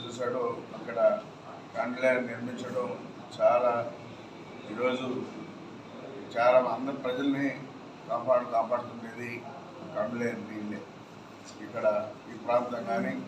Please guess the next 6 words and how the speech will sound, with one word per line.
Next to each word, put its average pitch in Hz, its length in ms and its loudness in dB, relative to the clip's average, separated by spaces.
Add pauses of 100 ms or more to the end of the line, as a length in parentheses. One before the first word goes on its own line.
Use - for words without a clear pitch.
(240)
గూడూరు 120 400 -4
కానీ, 123 240 2 (640)
ఉలూరుపేట 123 400 -2 (120)
కానీ, 127 180 2 (380)
చెన్నై 123 340 0 (120)
కానీ, 123 200 0